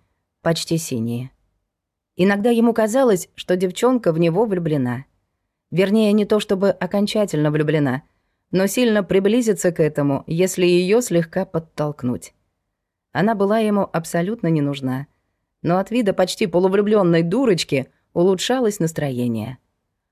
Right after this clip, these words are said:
Он как будто молодел и возвращался в другую, прежнюю,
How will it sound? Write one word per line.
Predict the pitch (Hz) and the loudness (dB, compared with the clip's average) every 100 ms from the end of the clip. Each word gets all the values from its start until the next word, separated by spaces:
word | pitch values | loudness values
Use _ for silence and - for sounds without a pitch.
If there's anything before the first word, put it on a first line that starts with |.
| _ - | _ 0
Он | 190 | 0
как | 190 190 | 2 0
будто | 175 185 180 | 0 0 2
молодел | 180 180 196 190 247 214 | 2 2 2 2 2 2
и | - | 0
возвращался | 160 175 175 170 - 185 180 175 | 0 2 0 0 0 0 0 -2
в | 175 | 0
другую, | 202 190 202 165 143 | -2 0 2 2 0
прежнюю, | 127 135 202 208 143 131 127 | -2 -2 0 0 -2 -2 -4